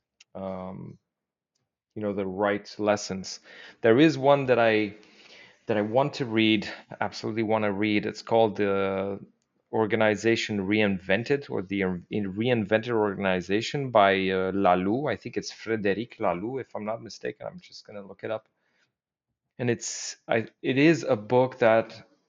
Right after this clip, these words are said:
uh, discusses all the aspects of, uh, of organizations that, and, uh, um,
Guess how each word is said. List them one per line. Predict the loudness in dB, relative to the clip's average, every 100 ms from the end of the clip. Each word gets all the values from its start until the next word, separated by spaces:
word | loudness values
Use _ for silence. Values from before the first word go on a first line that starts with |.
| _ _ _ 0
uh, | 0 0
discusses | -4 -8 0 0 0 -6 2
all | 4 6 6
the | 4 6
aspects | 4 2 -6 -6 -6 -8 -12 -8 -4
of, | -2 -2 -4
uh, | -4 -2 -4 -8
of | -6
organizations | -4 -2 -4 -4 -2 2 2 2 -2 -4 -6
that, | -10 -10 _
and, | -4 -2 2
uh, | 4 4 0 -4 _ _ _ _ _ _ -6
um, | -2 -2 -2 -2 -4 -6 -8